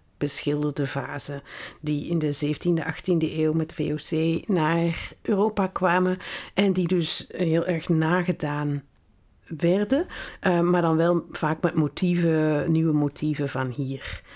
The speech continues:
Eh, alhoewel de Delftenaren ook wel, heel grappig, de Chinezen echt zodanig comp-, kopieerden dat je dus ziet van, dat klopt helemaal niet. Maar, eh, dat is een heel ander verhaal.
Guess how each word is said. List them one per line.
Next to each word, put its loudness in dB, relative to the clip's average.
Eh, -6
alhoewel 2
de 0
Delftenaren 2
ook 2
wel, 4
heel 2
grappig, 0
de 2
Chinezen 2
echt -6
zodanig 2
comp-, 0
kopieerden 2
dat 2
je 2
dus 2
ziet 0
van, 2
dat -2
klopt -2
helemaal 4
niet. 0
Maar, 0
eh, 2
dat 4
is -2
een 4
heel 2
ander -6
verhaal. -12